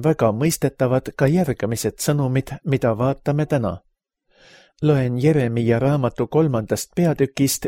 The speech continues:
üheteistkümnenda salmi. Ja issand ütles mulle: "Taganenud Iisrael on osutunud süütumaks kui truuduseta Juuda."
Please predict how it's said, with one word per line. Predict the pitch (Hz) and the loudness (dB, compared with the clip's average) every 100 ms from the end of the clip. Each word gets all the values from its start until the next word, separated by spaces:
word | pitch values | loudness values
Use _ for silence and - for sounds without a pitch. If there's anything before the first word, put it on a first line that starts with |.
| - | -2
üheteistkümnenda | 131 117 165 165 - - 139 135 127 | -2 0 0 -2 -4 -6 -4 -4 -4
salmi. | 131 131 107 101 95 98 _ _ _ _ _ _ _ _ _ _ _ _ _ _ _ _ _ _ _ _ _ | -2 0 -2 -4 -6 -10 _ _ _ _ _ _ _ _ _ _ _ _ _ _ _ _ _ _ _ _ _
Ja | 139 120 110 | 0 2 4
issand | 139 - - 151 127 | 2 0 2 2 2
ütles | 143 - 123 117 143 | -2 0 0 0 2
mulle: | 143 135 117 120 120 _ _ - | 4 4 4 2 -4 _ _ 0
"Taganenud | 156 - 139 117 110 104 135 | 2 4 2 2 0 -2 0
Iisrael | 165 165 - 131 135 131 127 - | 0 0 0 0 4 4 2 0
on | 127 139 | -2 -2
osutunud | 156 127 - 120 104 - | 0 -2 0 0 0 -6
süütumaks | - 175 - - 131 135 - - - | 2 2 2 -2 0 -2 -2 -6 -6
kui | - 127 | 2 2
truuduseta | 110 - 147 165 147 - 147 _ - 143 | 2 0 0 2 0 0 -2 _ -2 0
Juuda." | 156 147 107 95 92 | 2 0 0 0 -4